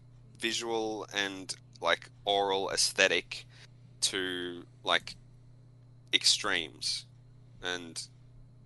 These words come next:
the storyline is really good as well. Like, it's, uh, and it is, it's kind of like, gives me lots of, like, Arkham Horror-ish kind of vibes in some of the things that it's referencing, and this idea of, you know, like, these worlds being created and dying and gods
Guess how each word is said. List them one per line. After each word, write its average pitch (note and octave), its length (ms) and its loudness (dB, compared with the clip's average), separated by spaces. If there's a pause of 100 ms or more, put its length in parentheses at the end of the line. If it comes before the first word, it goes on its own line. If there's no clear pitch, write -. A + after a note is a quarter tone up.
(380)
the B2 80 6
storyline E3+ 640 6
is F#2+ 160 0
really G#2 260 0
good F#2 160 -4
as F2 140 -6
well. G#2 180 2
Like, F2+ 240 4
it's, - 300 4 (160)
uh, - 60 -2 (260)
and G2+ 100 2
it G#2 200 2
is, A#2 180 2
it's G2 100 -2
kind C#3 240 0
of C3 80 -4
like, A#2 320 4 (540)
gives F3 160 0
me G3+ 80 -4
lots F3 200 -2
of, C3 60 -4
like, A#2 220 4
Arkham F#2+ 360 6
Horror-ish G2+ 520 0
kind G#2 220 0
of G2 100 -4
vibes G2+ 420 6
in F#2 100 -6
some G2+ 200 0
of F#2+ 80 -4
the E2+ 560 -4 (480)
things G2+ 360 4
that F2+ 120 0
it's - 140 -6
referencing, G2 720 0
and F#2 100 -4
this F2+ 160 2
idea F#2 400 2
of, F2+ 80 -4
you F#2 80 -6
know, F2+ 180 -4
like, E2+ 280 -2 (200)
these G2 240 0
worlds F#2 360 2
being F#2 240 0
created F#2+ 580 6
and F2 140 -12
dying F2+ 420 4
and F2 180 -8
gods F2 680 0